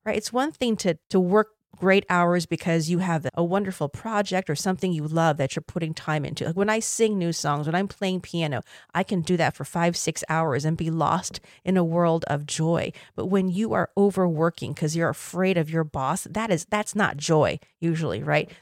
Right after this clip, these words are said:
There's a habit, there's an adrenaline rush, there's that sense of stress and cortisol being released. But when you're done, it's exhaustion that, that greets you. It's maybe resentment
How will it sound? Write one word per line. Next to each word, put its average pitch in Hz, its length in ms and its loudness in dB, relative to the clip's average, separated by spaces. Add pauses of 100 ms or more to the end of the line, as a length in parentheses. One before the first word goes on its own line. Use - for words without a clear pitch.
(140)
There's 165 340 0
a - 60 -12
habit, 180 600 0
there's 160 200 2
an 147 80 -2
adrenaline 160 600 0
rush, 202 300 -2
there's - 220 -2
that - 180 -2
sense 170 320 -2
of 131 100 -6
stress - 500 -2
and 131 140 -6
cortisol 180 640 0
being 196 240 -2
released. 196 440 -4 (260)
But 160 120 -4
when 214 160 0
you're 170 140 2
done, 196 600 -4 (760)
it's - 160 -8
exhaustion 190 720 -4
that, - 120 -10 (160)
that - 320 -6
greets - 420 -2
you. 139 240 -4
It's - 340 -4 (100)
maybe 208 220 -4
resentment 165 800 -4